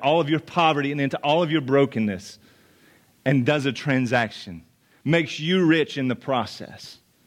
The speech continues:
So if you want to understand Jesus, if you want to try to even fathom Jesus, you got to understand that he abandoned his riches. He was rich, he had everything,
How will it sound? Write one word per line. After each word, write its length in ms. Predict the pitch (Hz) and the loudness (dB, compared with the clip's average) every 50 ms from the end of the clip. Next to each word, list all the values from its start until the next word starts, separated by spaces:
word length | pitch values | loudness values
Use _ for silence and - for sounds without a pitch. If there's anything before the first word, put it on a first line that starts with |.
| _ _ _ _ _ _ _ _ _ _ _ _ _ _ _ _ - - | _ _ _ _ _ _ _ _ _ _ _ _ _ _ _ _ -4 0
So 80 | 143 | 0
if 140 | 127 - - | 0 2 2
you 80 | 156 170 | 2 2
want 140 | 180 170 | 4 2
to 120 | 151 - - | 0 0 0
understand 800 | 170 180 196 190 190 175 - - - - 190 190 190 196 185 156 | 0 2 2 2 2 0 0 -2 -2 0 0 0 0 0 -2 -2
Jesus, 580 | 131 143 185 196 190 180 196 214 208 208 - - - - - | -2 -2 0 0 0 -2 -4 -6 -6 -8 -10 -16 -18 -10 -4
if 120 | - 143 | 0 2
you 80 | 165 180 | 4 4
want 160 | 190 185 170 | 4 2 0
to 40 | 139 | 0
try 200 | - 190 185 185 | 2 2 2 2
to 120 | 170 160 - | 2 0 0
even 320 | 180 185 185 165 151 135 | 0 0 0 0 0 -2
fathom 480 | - - 170 165 170 180 175 185 180 165 | -2 0 2 2 2 2 2 0 0 -2
Jesus, 420 | 147 170 185 180 160 180 160 - | 0 -2 -2 0 0 -2 -2 -2
you 60 | 147 | -4
got 240 | 143 127 147 143 147 | 0 2 2 2 2
to 100 | 156 - | 2 0
understand 560 | 143 143 147 143 139 - - 147 131 123 113 - - - - | 0 -2 -2 -4 -6 -6 -4 -4 -2 -2 -4 -6 -12 -12 -6
that 120 | - 120 113 | -4 -2 2
he 160 | 127 147 165 | 2 4 2
abandoned 560 | 165 139 117 120 139 139 147 147 151 165 151 | 2 0 0 -2 0 0 0 -2 -2 -4 -4
his 240 | 139 160 156 - 127 | -4 -4 -4 -4 -4
riches. 520 | 117 120 107 - - - - - - - _ _ _ _ _ _ _ _ _ - - - _ | -4 -4 -4 -4 -8 -16 -16 -20 -20 -20 _ _ _ _ _ _ _ _ _ -20 -20 -18 _
He 200 | - 160 180 190 | 2 4 4 6
was 200 | 185 175 151 139 | 6 4 4 2
rich, 300 | 131 127 147 143 135 - | 0 0 0 0 2 0
he 80 | 156 | 0
had 200 | 151 151 131 123 | 2 2 2 0
everything, 640 | - 143 147 151 147 147 139 - 131 123 117 117 113 | 0 0 0 0 -2 -4 -6 -6 -6 -4 -4 -4 -4